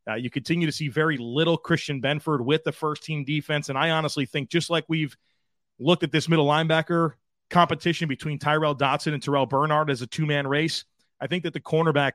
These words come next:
two competition is a two-man race now between Dane Jackson and Kaiir Elam. And then, of course, our, uh, daily Cam Lewis segment.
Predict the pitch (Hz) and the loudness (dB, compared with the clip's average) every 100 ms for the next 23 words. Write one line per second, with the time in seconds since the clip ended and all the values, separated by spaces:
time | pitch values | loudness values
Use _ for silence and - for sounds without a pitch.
0 | _ - 196 190 151 127 - 143 - 127 | _ 0 2 2 0 -2 -2 -6 -4 -6
1 | 117 - 147 131 123 113 120 120 - 120 | -6 -2 -2 0 -2 -2 -2 -2 -4 -6
2 | 117 117 131 120 110 - _ _ _ - | -6 -8 -8 -8 -8 -12 _ _ _ 0
3 | 139 131 127 123 120 120 113 - 120 113 | 0 0 -2 0 -2 -4 -4 -2 0 0
4 | - 147 127 90 - _ _ _ _ - | 0 0 0 -4 -10 _ _ _ _ -4
5 | 151 165 151 180 170 165 147 139 147 139 | 0 0 2 4 4 6 4 4 2 2
6 | 123 113 156 156 147 - 156 160 143 135 | 2 0 0 2 -2 -2 -4 -2 -2 2
7 | 156 147 - - 117 113 120 117 | 4 4 2 -2 -4 -4 -6 -8